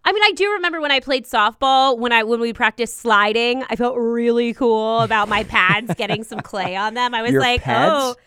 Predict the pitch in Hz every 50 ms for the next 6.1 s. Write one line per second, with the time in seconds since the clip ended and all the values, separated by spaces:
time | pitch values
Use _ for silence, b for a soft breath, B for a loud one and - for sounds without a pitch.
0 | b b b - 262 277 233 - 240 247 277 269 240 240 240 226 233 240 302 403
1 | - - 220 - - 139 160 196 - - - _ _ _ _ _ _ _ _ 226
2 | 151 175 - - - - 254 247 247 269 277 349 359 381 403 403 381 - - -
3 | - 131 - - 160 170 - - - 403 381 - 330 480 523 233 180 156 - _
4 | _ _ _ _ _ _ - 113 107 101 92 98 - _ _ - - 269 277 -
5 | - 214 - 262 262 269 - 294 302 - - - 247 233 233 247 262 277 285 302
6 | 320 320